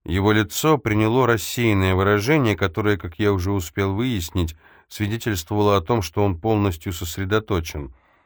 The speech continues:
Поправив очки, зонд принялся озираться по сторонам. «Что мы ищем?»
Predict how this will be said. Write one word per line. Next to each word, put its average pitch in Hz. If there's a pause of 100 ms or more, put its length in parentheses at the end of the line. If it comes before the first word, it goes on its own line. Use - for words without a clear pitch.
(260)
Поправив 92
очки, 98
зонд 90
принялся 90
озираться 87
по 85
сторонам. 92 (1300)
«Что -
мы 151
ищем?» 82